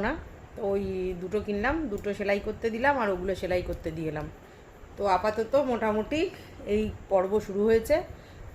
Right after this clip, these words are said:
আর এখনও বাবান ফিরে আসেনি, মুন্নুকে নিয়ে বাইরে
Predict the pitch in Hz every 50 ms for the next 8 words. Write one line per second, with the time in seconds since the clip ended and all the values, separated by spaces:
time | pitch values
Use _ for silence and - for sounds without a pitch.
0 | - - 160 160 165 170 175 180 175 175 - 240 240 240 233 220 214 220 220 226
1 | 226 - 240 214 220 220 220 220 220 254 233 269 302 339 339 - - - - -
2 | - - - - - - 214 214 214 220 226 226 214 - 240 220 220 226 226 226
3 | 226 220 214 202 208 202 208